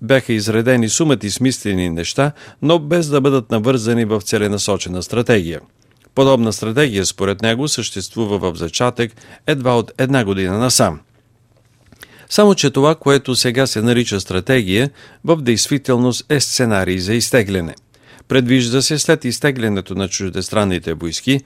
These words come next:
от две хиляди и четиринайсета година афганистанското правителство само да поеме отговорността за сигурността.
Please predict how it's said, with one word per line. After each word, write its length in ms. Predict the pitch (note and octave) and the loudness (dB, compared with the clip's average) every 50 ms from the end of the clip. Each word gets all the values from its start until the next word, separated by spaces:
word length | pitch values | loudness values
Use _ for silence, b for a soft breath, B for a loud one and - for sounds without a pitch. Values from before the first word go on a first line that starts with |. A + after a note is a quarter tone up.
| B B B B B B B | B B B B B B B
от 220 | A#2 A#2+ A#2 - - | 0 0 0 0 -6
две 220 | A#2 G#2 B2+ D3+ B2+ | -4 0 0 0 0
хиляди 300 | - B2 A#2 A2 G#2 G#2 | 0 0 0 0 0 -2
и 60 | F#2+ | -2
четиринайсета 680 | - - E2+ - F#2 F#2 G#2 B2+ C#3+ D3 - - A2 F#2+ | -4 -6 -4 -4 -2 -2 0 0 0 0 -2 -2 -4 -4
година 460 | F2+ F#2+ F#2+ G#2+ A2 A#2 C3 C3+ - | -4 -4 -2 -2 -2 0 -2 -2 -2
афганистанското 840 | - D#3+ D3+ D3 D3+ B2+ A#2 G#2+ - C3+ B2 A#2+ - - G#2+ F#2+ F#2+ F2 | -4 -4 -2 -2 0 -2 -2 0 0 -2 -2 -2 -4 -6 -10 -10 -10 -8
правителство 640 | - G2 G2 A#2+ B2+ A#2+ - A2+ A2 - - A#2+ | -6 -4 -4 -4 -4 -4 -4 -6 -6 -6 -6 -6
само 380 | A2 - - B2 B2+ D3 D#3 C#3+ | -4 -4 -2 -2 0 0 -2 -2
да 120 | A2+ G2+ | -2 -4
поеме 440 | F#2 - G2+ G2+ G#2 G2+ G2 G2 F#2+ - | -4 -4 -2 -2 0 0 -2 -2 -2 -2
отговорността 760 | - C#3+ C3+ B2 A#2 F#2+ G2 F#2+ F2+ F#2 F2+ F2 - - F2+ D#2+ | -4 -4 -4 -4 -4 -4 -4 -4 -4 -6 -8 -8 -8 -6 -6 -6
за 140 | D#2 D#2+ | -6 -6
сигурността. 640 | D2+ - E2 D#2 F2 F2 G2+ A#2 A#2 - - F2+ - | -8 -8 -8 -8 -8 -6 -6 -4 -4 -4 -4 -4 -4